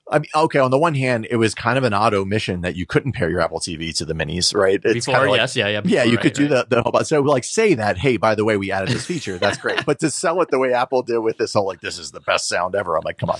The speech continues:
Speaker 1: <laughs> It's like, "Give me back my re-, regular HomePods, please." <laughs>
Speaker 2: You know, do you think, do you think that they're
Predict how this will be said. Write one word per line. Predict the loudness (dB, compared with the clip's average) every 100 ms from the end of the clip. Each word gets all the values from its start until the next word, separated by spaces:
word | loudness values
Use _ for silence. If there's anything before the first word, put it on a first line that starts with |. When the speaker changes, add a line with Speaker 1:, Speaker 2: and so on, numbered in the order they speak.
| -6
Speaker 1:
<laughs> |
It's | -6 -2 0 -2
like, | 0
"Give | 0
me |
back | 2 0
my | 0
re-, | -2 0
regular | 0 2 0
HomePods, | 2 0 -2
please." | -2 -6 -8
<laughs> | -20 -18 -14 -6 -2
Speaker 2:
You | 0 2
know, |
do | 4 4
you | 4
think, | 2 0 2
do | 2
you | 2 0
think | 0 0 0 -6
that | 0 2 2 -2 _ -20 _ -14
they're | 0 4 4 4 4 2 0